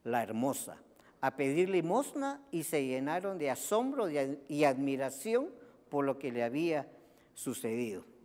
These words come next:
Ahora, este paralítico que estaba en la puerta de la hermosa, él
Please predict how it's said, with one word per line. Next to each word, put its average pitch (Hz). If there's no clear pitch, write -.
Ahora, 160
este 254
paralítico 170
que -
estaba 170
en 143
la 123
puerta 160
de 120
la 117
hermosa, 127
él 240